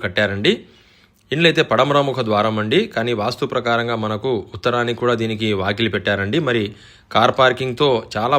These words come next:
బాగుందండి ఇండ్లు. ముందర కూడా, ఇంటి ముందర కార్ పార్కింగ్ చేసుకోవచ్చు. ఇంటి లోపల కూడా కారు డైరెక్ట్గా ఇంట్లోకి వెళ్ళిపోతుందండి. మరి చూసారా, ఇది కార్ పార్కింగ్. మంచి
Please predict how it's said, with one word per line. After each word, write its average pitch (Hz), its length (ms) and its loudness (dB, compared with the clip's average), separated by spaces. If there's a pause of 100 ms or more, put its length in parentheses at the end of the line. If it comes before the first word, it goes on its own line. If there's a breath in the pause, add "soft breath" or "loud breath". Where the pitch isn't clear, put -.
బాగుందండి 110 520 2
ఇండ్లు. 127 180 0 (100)
ముందర 117 320 2
కూడా, 127 160 2 (560 loud breath)
ఇంటి 117 200 -2
ముందర 117 280 0
కార్ 107 220 2
పార్కింగ్ 107 320 0
చేసుకోవచ్చు. 104 440 -4 (100)
ఇంటి 101 200 -2 (120)
లోపల 113 300 0
కూడా 110 220 0
కారు 107 220 0
డైరెక్ట్గా 104 400 -2
ఇంట్లోకి 107 280 -2
వెళ్ళిపోతుందండి. 101 680 -4
మరి 98 180 -6
చూసారా, 101 360 -4
ఇది 101 160 -6
కార్ 98 200 -6
పార్కింగ్. 107 340 -4 (640 loud breath)
మంచి 127 200 -2